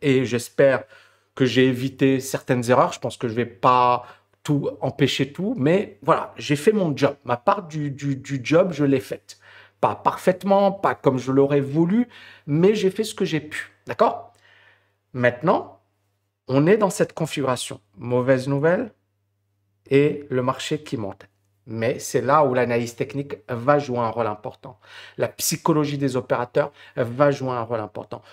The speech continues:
Donc, soit c'est juste un ajustement technique, donc les opérateurs,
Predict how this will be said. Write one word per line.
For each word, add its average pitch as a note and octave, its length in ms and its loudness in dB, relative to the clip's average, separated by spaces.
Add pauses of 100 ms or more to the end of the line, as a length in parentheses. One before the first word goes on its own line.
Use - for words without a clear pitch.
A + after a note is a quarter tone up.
(120)
Donc, C3 160 -4
soit G3 560 0
c'est - 220 -2
juste D3+ 540 -6
un C#3 160 -2
ajustement C3 560 -4
technique, - 640 -4 (340)
donc - 140 -8
les C3+ 160 4
opérateurs, C3 720 2